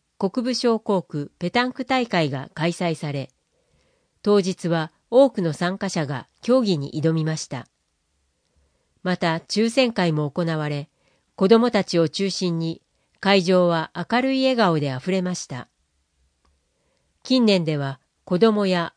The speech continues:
子育て世代の参加が増えており、地域でも楽しみな行事の一つとなっています。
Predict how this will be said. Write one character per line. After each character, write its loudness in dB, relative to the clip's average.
子 -4
育 2
て 0
世 -2
代 2
の -4
参 -6
加 -6
が -2
増 -2
え 2
て -2
お -2
り、 -8
地 0
域 -4
で 2
も -4
楽 -2
し -4
み 2
な 0
行 4
事 -6
の -8
一 -2
つ -12
と 0
な 0
っ -4
て -8
い -4
ま -8
す。 -20